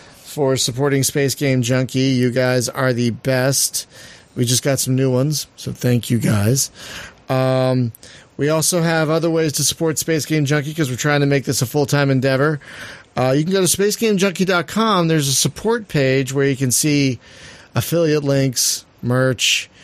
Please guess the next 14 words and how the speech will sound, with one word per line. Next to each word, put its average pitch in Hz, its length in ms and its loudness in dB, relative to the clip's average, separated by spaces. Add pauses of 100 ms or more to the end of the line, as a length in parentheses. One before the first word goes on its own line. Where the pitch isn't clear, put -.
(640)
that 139 300 2
sort 135 200 2
of 123 80 -2
thing. 135 180 2
It's 135 120 0
all 190 180 2
there 147 220 2
in 135 100 2
one 131 180 2
page. 120 420 2
Very 139 260 0
easy 120 200 0
to 117 60 -6
find. 117 400 2